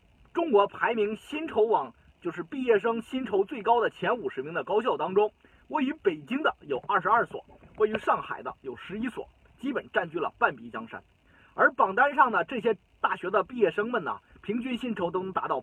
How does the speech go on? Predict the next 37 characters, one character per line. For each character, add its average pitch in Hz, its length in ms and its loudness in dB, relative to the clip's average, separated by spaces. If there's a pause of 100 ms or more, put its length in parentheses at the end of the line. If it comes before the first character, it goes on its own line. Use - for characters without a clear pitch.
八 180 200 -2
千 185 260 -2
以 127 100 -16
上。 - 180 0 (960)
可 - 120 -12
是 190 120 0
反 147 220 -2
观 214 220 4
我 139 80 -2
们 147 100 -2
二 254 240 2
线 151 180 -8
城 101 220 -16
市， - 140 -12 (640)
郑 160 160 -6
州， 175 200 0 (800)
好 214 320 2
一 285 60 -6
点 233 120 6
的 190 100 2
学 165 160 -4
校 165 180 4
毕 202 160 -10
业 180 160 6
生 175 180 -2
平 165 220 -8
均 185 160 -4
薪 170 160 -2
酬 139 180 -4
也 143 160 -4
就 175 140 0
只 170 240 -6
有 175 120 2
六 175 220 -4
千 131 180 -10
块 120 140 -12
钱， - 160 -20